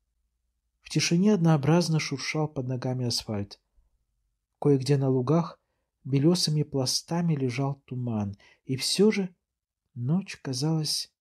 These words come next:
зеленоватой. И здесь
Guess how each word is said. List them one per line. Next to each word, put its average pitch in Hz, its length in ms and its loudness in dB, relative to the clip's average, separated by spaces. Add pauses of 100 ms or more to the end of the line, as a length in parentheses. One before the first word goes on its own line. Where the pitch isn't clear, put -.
(440)
зеленоватой. 123 1000 -6 (2000)
И 147 80 -4
здесь 120 540 -6